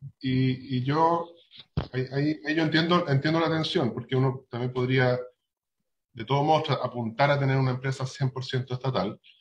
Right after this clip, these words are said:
eh, pero yo, yo, yo creo que, eh, la forma en que se,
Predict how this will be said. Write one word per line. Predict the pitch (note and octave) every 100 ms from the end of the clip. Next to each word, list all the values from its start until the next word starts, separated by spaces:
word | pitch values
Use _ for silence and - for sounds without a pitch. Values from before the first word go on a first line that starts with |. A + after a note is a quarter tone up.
| _ _ _
eh, | G#2+ G#2 G2 F#2 - _ _ _
pero | A#2 A#2
yo, | D3 C#3+ C3+
yo, | C#3+ D3 - _ _
yo | B2+ C3+
creo | D#3 D3+
que, | C#3 B2+ A#2 - _ _ _ _ _ _ -
eh, | B2 A2 G2 -
la | A#2 A#2 A2+
forma | - - - F3+ E3+ C#3+ C3+ -
en | B2+
que | B2+ B2
se, | -